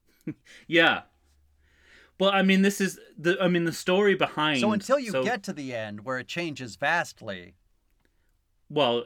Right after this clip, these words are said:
Speaker 1: yeah, but how we got to this point that there was even a producer's cut, it's not really, it, it seems like,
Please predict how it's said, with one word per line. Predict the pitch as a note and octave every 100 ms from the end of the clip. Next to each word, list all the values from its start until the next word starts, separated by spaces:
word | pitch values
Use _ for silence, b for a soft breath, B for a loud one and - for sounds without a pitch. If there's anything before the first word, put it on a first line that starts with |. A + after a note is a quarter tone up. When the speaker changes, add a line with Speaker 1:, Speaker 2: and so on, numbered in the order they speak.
| -
Speaker 1:
yeah, | D#3+ C#3 A2 -
but | C3+ D3 -
how | F#3 G3+
we | F#3+
got | D#3 E3 -
to | C#3
this | C3
point | - C3 A#2+ G#2 _ _ _ _ _ _ _ _ _ _ _ _ _ _ _
that | C3+ B2+
there | C3
was | C3 C3 B2
even | C3 B2 A#2
a |
producer's | - B2 D3 F3+ - B2+ -
cut, | - A2+ C3+
it's | C#3 -
not | E3+ F3 D3
really, | D3 D3 C3+ C3 B2+ - -
it, | D3 D#3
it | C#3+
seems | - - E3 D3
like, | C3 A#2